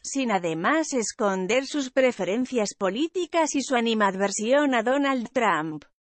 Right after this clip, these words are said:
El hecho de que Gloria Steinem esté considerada como una figura feminista de referencia resultó muy inspirador para la exactriz, como ella misma confesó durante la charla.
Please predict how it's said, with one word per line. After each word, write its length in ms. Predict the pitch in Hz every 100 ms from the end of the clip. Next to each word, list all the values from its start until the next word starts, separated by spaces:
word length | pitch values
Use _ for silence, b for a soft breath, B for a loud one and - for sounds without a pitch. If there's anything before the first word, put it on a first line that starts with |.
| _ _ _ _ _
El 220 | 190 185
hecho 340 | 302 - 302
de 140 | 285 262
que 140 | 208
Gloria 520 | 190 214 320 320 226
Steinem 640 | 202 - 233 202 190 247 254
esté 380 | 240 - 269
considerada 800 | 254 233 220 214 208 247 294 285
como 260 | - 220 208
una 300 | 254 294 277
figura 560 | - 214 190 294 302 277
feminista 760 | 269 240 202 180 254 277 262
de 120 | 233 220
referencia 840 | 226 208 208 226 339 - 320 269
resultó 560 | 269 254 233 202 262
muy 300 | 285 254 277
inspirador 720 | 240 - - 214 185 208 262 262
para 240 | 240 226
la 160 | 208 202
exactriz, 680 | 196 208 214 - 247 330 - _
como 280 | 240 220 196
ella 360 | 269 254 247
misma 480 | 233 262 294 277 269
confesó 640 | 262 240 220 226 - 285
durante 440 | 277 262 233 220 220
la 180 | 196 175
charla. 880 | - 247 233 208 190 170 160 151 -